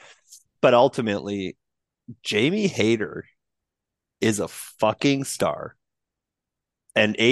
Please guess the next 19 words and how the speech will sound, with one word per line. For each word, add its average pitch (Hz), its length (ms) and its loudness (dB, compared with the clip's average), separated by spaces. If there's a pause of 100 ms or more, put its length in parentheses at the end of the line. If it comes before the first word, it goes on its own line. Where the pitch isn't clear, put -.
E 160 60 6
W 135 360 2
better 113 260 -2
be 95 340 -10 (120)
holding 127 320 -2
on 120 180 0
to 120 160 -8 (140)
her 110 340 -6 (100)
tightly. - 960 -6 (1400)
Because 104 640 2
if - 240 -2
you're 120 340 -2
anyone 127 680 0 (300)
over 104 340 -4
at 104 140 -2
the 107 100 -4
Fed, 85 440 -4 (280)
you're 104 200 -6
thinking, 101 440 -4